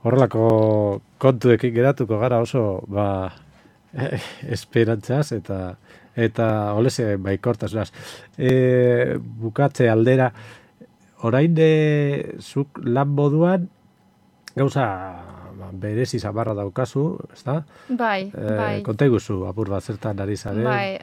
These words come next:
Speaker 2: orain, ah, lan egiten dut, ah, eh, Done, Done Jako-, Jakue
Speaker 1: Done Jakue
Speaker 2: bidean.
Speaker 1: bidean, bai.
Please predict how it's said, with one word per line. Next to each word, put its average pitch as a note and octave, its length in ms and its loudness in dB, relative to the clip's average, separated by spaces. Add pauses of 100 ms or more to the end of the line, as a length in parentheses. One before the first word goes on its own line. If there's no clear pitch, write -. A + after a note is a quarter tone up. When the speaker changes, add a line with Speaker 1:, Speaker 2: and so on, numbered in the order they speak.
(140)
Speaker 2:
orain, B3+ 500 -4
ah, G3 680 -2
lan G3+ 220 -6
egiten A#3 420 -8
dut, A3 300 -16
ah, G3 720 -4
eh, G3 300 -10 (360)
Done, G#3 680 -6 (120)
Done G3+ 320 -10
Jako-, G#3+ 480 -14 (200)
Jakue - 280 -10
Speaker 1:
Done A2+ 160 4
Jakue A#2+ 380 2
Speaker 2:
bidean. G#2 40 0
Speaker 1:
bidean, A2 320 0
bai. C3+ 220 0